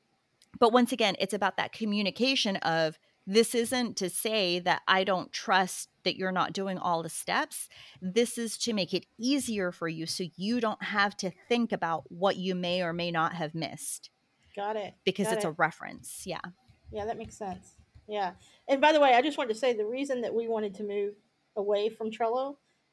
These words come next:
Speaker 2: um, Trello's super easy, but it's lacking certain features. Um, I don't
Speaker 1: Mm-hmm.
Speaker 2: have any of them on the top of my mind as I say that
Speaker 1: <laughs>
Speaker 2: out loud, but it was lacking certain features that we were really hoping that we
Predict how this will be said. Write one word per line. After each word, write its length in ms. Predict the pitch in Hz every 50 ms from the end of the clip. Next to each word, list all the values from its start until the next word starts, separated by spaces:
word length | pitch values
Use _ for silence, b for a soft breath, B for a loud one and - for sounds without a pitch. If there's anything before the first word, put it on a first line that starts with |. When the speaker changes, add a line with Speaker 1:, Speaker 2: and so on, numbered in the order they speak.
| _ _ -
Speaker 2:
um, 280 | 214 220 214 202 190 202
Trello's 340 | - 277 269 285 277 277 -
super 240 | 233 - - 196 - -
easy, 460 | 247 285 311 302 - 196 180 180 180 -
but 240 | 226 220 220 - - _ _ _ _ -
it's 280 | - 220 220 220 - 226
lacking 440 | 226 220 - 196 - 302 262 240
certain 300 | 233 - 247 226 - 185
features. 580 | 185 - 233 220 - 185 175 185 185 190 - - -
Um, 60 | 214 202 196 190 190 185 196 202 196
I 20 |
don't 120 | 190 175 165
Speaker 1:
Mm-hmm. 80 | 160
Speaker 2:
have 120 | 196 180 185 - -
any 180 | 254 262 240
of 80 | 214 190
them 140 | 185 190 185
on 120 | 185 185 185
the 60 | 185
top 180 | - 185 190
of 80 | 190 185
my 60 | 190 190
mind 260 | 196 185 185 185 277
as 300 | 277 254 240 269 - 359
I 60 | -
say 160 | - - 381 -
that 120 | 190 -
Speaker 1:
<laughs> 40 | -
Speaker 2:
out 80 | - -
loud, 300 | 220 226 214 196 202 - b b b b b b
but 80 | - 254
it 100 | 262 233
was 140 | 269 254 262
lacking 380 | 285 285 330 349 - 330 285 262
certain 260 | - 269 226 - 214
features 400 | 214 233 220 226 - 214 208 -
that 100 | - -
we 140 | - 208 214
were 120 | 208 196
really 260 | 196 208 208 202 196 190
hoping 340 | 196 208 196 - 202 196 185
that 140 | 175 - -
we 140 | 190 190